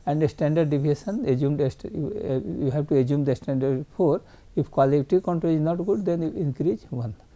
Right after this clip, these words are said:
So, you have to take five Newton per M M square standard deviation. So, that depends on the quality of contractor. So, if you are getting a well shaped frequency curve,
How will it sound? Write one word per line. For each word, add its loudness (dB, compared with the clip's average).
So, -6
you -2
have -4
to -4
take -2
five 0
Newton -2
per -2
M 0
M 0
square -2
standard -2
deviation. -8
So, 4
that 6
depends 2
on 0
the 4
quality 6
of 4
contractor. 0
So, -10
if -4
you 2
are 0
getting 0
a 2
well 4
shaped -2
frequency 0
curve, 6